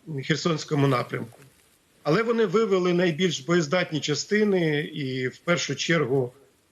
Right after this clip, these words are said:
е, десантників, і це сильно послабило, е, фронт. І треба тут відзначити, от вчора ми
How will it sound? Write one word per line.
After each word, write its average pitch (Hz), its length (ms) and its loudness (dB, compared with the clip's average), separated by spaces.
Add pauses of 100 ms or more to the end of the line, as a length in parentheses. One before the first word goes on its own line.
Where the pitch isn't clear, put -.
(300)
е, 135 440 -2
десантників, 165 1000 -2 (120)
і 143 300 0
це 170 600 2 (640)
сильно 185 440 2
послабило, 151 800 0 (920)
е, 135 380 -4
фронт. 190 500 0 (500)
І 147 180 2
треба 160 340 0
тут - 260 -4
відзначити, 147 640 0
от 123 120 -2
вчора 147 340 0
ми 131 320 2